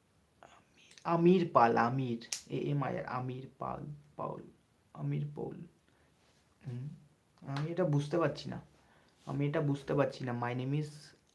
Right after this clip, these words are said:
আমি পাল, আমি পাল, আমি পাল, আমি পাল। আমি হয়তো পড়তে ভুল করছি, তার জন্য সরি। আমি হয়তো পড়তে আপনার নামটা ভুল করছি,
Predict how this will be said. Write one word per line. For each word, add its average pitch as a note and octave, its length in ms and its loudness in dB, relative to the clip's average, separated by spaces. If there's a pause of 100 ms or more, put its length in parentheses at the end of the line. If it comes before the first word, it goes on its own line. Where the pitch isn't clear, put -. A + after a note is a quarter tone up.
(160)
আমি C#3+ 320 4
পাল, - 480 -8 (220)
আমি D3 200 -2
পাল, - 340 -6
আমি D3 260 -4
পাল, - 220 -10 (640)
আমি F3 420 -2
পাল। - 240 -6 (1040)
আমি D#3 220 2
হয়তো G3 300 2
পড়তে F3 280 10
ভুল D#3+ 200 6
করছি, E3 300 4
তার D#3 160 10
জন্য E3 200 2
সরি। D3 480 6 (420)
আমি D#3+ 240 4
হয়তো F3 340 0
পড়তে D#3+ 360 2
আপনার E3+ 240 4
নামটা D#3 320 2
ভুল D#3 300 0
করছি, B2 520 -2